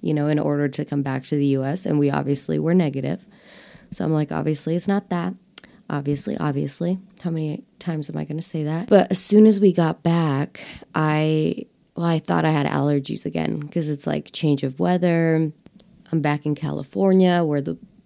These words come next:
pollen is out of control and everybody has really bad allergies. So I assumed it was that.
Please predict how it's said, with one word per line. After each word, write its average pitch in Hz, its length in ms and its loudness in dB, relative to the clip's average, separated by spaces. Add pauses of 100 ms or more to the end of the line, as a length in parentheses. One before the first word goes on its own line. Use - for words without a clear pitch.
(140)
pollen 151 420 0
is 131 360 -4
out 147 160 -4
of 139 120 -6
control 165 600 -2
and 143 160 0
everybody 143 460 -2
has 143 280 -4
really 143 200 -4
bad 131 200 -4
allergies. 143 540 -4
So - 200 -6
I 135 120 -4
assumed 180 320 2
it 147 100 2
was 139 160 -2
that. - 280 -6